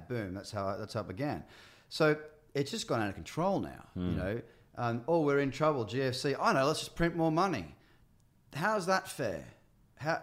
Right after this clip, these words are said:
Speaker 1: how's that, how's that fair to the rest of the
Speaker 2: It's not.
Speaker 1: world? It's not an even playing field. But
Speaker 2: Mm.
Speaker 1: what do they do? Well, you know, they, they, they have these big, big, th-,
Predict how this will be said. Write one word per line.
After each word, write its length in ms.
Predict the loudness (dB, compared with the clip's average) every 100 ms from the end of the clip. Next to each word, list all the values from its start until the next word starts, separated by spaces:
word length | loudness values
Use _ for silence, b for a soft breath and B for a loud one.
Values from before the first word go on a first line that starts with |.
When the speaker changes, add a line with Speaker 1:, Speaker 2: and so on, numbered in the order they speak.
| -6
Speaker 1:
how's 460 | -2 2 2 0 -2
that, 220 | -4 0
how's 360 | 2 2 2 0
that 300 | -2 -2 -6
fair 680 | -2 0 0 2 2 0 -2
to 120 | -4
the 60 | 0
rest 260 | 0 -2
of 60 | -6
the 60 |
Speaker 2:
It's 80 | 0
not. 220 | 2 4
Speaker 1:
world? 480 | 6 6 6 2 -2 B B
It's 160 | -8 2
not 120 | 4
an 80 | 6
even 180 | 6 4
playing 260 | 2 2 0
field. 280 | -2 -2 -6 B -4
But 120 | 0
Speaker 2:
Mm. 40 |
Speaker 1:
what 140 | 4 6
do 60 |
they 100 | 6
do? 280 | 4 2 2
Well, 320 | 2 2 0 -6
you 80 |
know, 180 | -6 -6 -10 -16 -6
they, 240 | -2 -2 0
they, 180 | -2 -2
they 120 | -2
have 240 | -2 -2
these 200 | -2 -6
big, 340 | -4 -2 0 0
big, 180 | -4
th-, 120 | -4